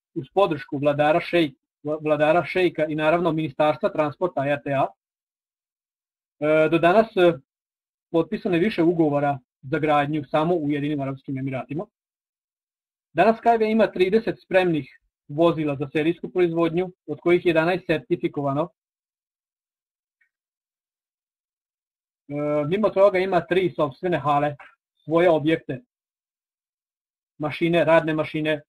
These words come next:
e, dizajnerski centar, sopstvene hale, e,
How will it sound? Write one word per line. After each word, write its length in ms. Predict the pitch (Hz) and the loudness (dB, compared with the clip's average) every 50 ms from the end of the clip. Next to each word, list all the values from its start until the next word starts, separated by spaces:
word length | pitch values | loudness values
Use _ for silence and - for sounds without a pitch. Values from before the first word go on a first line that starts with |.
| _ _ _ | _ _ _
e, 200 | 156 147 147 147 | -10 -8 -6 -6
dizajnerski 680 | 139 147 147 139 151 156 160 165 175 170 170 - 151 - | -4 -6 -4 -2 0 0 0 0 -2 -2 -4 -8 -6 -4
centar, 420 | - 160 160 156 - 151 139 135 - _ _ _ _ _ _ _ _ _ _ _ _ _ _ _ | -2 -2 -2 -2 -2 -4 -4 -4 -8 _ _ _ _ _ _ _ _ _ _ _ _ _ _ _
sopstvene 360 | 165 160 - - - 175 170 | -6 -6 -4 -4 -4 -2 -2
hale, 300 | 143 156 160 160 160 160 | 0 2 2 4 4 4
e, 120 | 156 139 | 2 -2